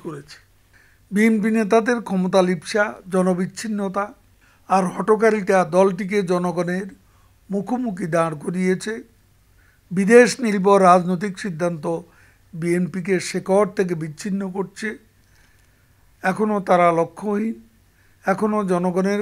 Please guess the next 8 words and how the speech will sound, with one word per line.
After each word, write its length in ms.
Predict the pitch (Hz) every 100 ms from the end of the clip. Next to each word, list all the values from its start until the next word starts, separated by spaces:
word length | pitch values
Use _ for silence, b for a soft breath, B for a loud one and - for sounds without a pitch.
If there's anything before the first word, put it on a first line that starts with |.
| 196
কাছে 220 | 196 196 180
না 80 | 170 170
গিয়ে 220 | 170 190 226 262 b b b b b -
নানান 400 | 175 175 196 214 196
অগণতান্ত্রিক 760 | 165 175 185 185 220 220 240 185
পথে, 340 | 180 - - 175 151 _ b b b _
পথ 200 | 190 196 165
ধরে 180 | 190 175